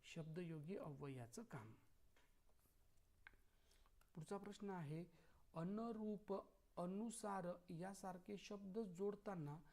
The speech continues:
मागील शब्दाचे सामान्य रूप होऊन मग संधी होते.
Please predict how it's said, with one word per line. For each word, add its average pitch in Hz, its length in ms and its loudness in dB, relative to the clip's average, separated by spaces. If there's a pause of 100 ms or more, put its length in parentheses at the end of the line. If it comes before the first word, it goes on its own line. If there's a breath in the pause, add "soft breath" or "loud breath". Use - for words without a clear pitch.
(300 loud breath)
मागील 165 440 2
शब्दाचे 196 540 -2
सामान्य 185 640 -2 (180)
रूप 202 280 -2
होऊन 180 400 6 (420 loud breath)
मग 214 300 4
संधी 180 400 0
होते. 143 500 0